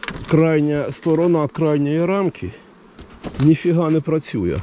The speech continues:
Вибачте за таку термінологію, ну от, дивіться. От стоїть лохмата.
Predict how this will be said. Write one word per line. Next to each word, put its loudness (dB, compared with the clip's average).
Вибачте 0
за 0
таку -2
термінологію, 0
ну -4
от, -2
дивіться. -4
От 2
стоїть -2
лохмата. -2